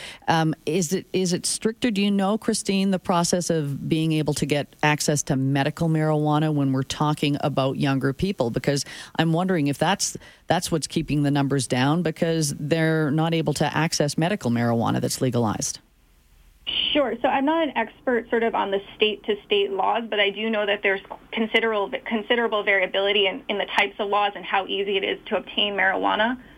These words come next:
Speaker 2: I will say that in one of our past studies, we specifically focused on a question called perceived availability of marijuana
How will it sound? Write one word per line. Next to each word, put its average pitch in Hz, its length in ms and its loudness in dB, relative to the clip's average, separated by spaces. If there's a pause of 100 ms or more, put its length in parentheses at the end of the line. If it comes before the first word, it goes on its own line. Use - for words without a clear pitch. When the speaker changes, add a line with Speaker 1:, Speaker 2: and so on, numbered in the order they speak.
(260)
Speaker 2:
I 220 100 2
will 262 260 0
say 240 140 2
that 208 200 0
in 208 40 -10
one 208 140 -2
of 214 120 0
our 196 120 0
past 214 340 -2
studies, 196 320 -2
we 202 140 -2
specifically 220 680 -2
focused 202 380 -2
on 190 140 0
a 185 40 -6
question 202 520 -2
called 185 320 -2
perceived 214 440 -2
availability 190 640 0
of 214 100 -4
marijuana 214 680 0